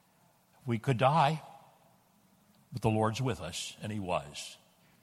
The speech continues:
And they were courageous. I think of many occasions in the early church where the,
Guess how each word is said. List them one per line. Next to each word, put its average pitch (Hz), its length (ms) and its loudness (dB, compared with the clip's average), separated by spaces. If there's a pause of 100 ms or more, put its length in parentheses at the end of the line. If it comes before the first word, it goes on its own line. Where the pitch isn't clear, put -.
(420)
And 95 100 -8
they 92 80 -2
were 92 100 0
courageous. 82 720 -2 (920)
I 113 80 0
think 127 220 4
of 98 300 0
many 131 420 2
occasions 104 680 -4
in 98 100 -6
the 101 100 -8
early 104 260 -4
church - 500 -12 (2250)
where 117 380 4
the, 107 400 0